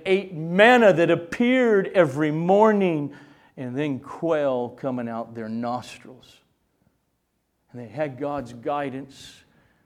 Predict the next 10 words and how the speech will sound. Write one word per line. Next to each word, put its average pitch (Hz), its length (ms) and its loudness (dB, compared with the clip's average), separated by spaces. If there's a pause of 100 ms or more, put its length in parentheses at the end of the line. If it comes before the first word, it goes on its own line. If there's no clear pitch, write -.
(220)
the - 80 -20
cloud 139 800 -4 (480)
by 135 220 -4
day, 127 560 -8 (320)
the 123 180 -10
fire 123 720 -6 (340)
by 113 220 -6
night. 110 500 -12 (220)
Oh, 135 500 -6
how 127 640 -8